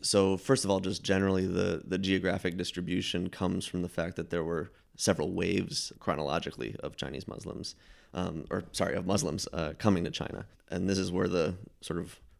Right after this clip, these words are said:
land versus sea, uh, dynamic, um, that I'm interested in comes in. The first major set of Muslims to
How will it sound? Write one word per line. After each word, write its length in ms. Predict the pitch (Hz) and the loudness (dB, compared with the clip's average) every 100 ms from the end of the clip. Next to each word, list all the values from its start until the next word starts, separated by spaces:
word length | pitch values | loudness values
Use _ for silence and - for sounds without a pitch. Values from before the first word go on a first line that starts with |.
| - _ - | -20 _ 0
land 340 | 92 92 90 | 2 2 0
versus 360 | 87 92 87 82 | 0 0 -2 -2
sea, 420 | - 92 95 90 - - | 0 0 0 -4 -10 -4
uh, 320 | 90 90 85 85 | 0 2 0 -2
dynamic, 640 | - 92 92 92 90 - - - | -2 -2 0 0 -2 -6 -12 -4
um, 460 | 87 87 90 92 - | -2 -2 -2 -4 -4
that 120 | 87 | -2
I'm 100 | 87 | -2
interested 360 | 90 - - 87 | -2 -6 -4 0
in 220 | 87 90 - - - - - | 0 -2 -8 -20 -20 -20 -4
comes 260 | 95 90 | 0 2
in. 320 | 95 92 90 - - | 4 4 2 -2 -8
The 200 | - - | -4 -4
first 640 | 98 - 156 151 123 - - | -4 -2 4 4 4 -4 4
major 340 | 98 101 90 | 8 8 6
set 440 | 92 - 92 - - - | 2 4 4 2 -4 -2
of 260 | 95 87 87 | 2 2 2
Muslims 460 | 90 87 - 90 - | 2 2 -2 -4 -4
to 400 | - 90 90 | 0 2 0